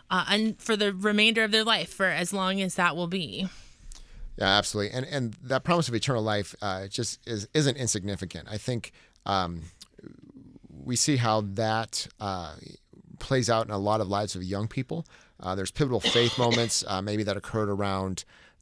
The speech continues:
Speaker 2: death of, like you said, you know, of peers, of family and friends.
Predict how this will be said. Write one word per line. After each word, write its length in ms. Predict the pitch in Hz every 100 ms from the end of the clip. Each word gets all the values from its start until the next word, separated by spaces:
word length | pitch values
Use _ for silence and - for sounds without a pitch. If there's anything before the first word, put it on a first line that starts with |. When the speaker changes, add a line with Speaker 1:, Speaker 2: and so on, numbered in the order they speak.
| -
Speaker 2:
death 440 | 101 135 - - -
of, 200 | 98 92
like 180 | 104 110
you 120 | 113
said, 320 | - 127 127
you 80 | 113
know, 120 | 107
of 140 | 98 -
peers, 440 | - 123 127 123
of 160 | 101 92
family 500 | - 101 107 110 107
and 100 | 92
friends. 480 | - 101 107 131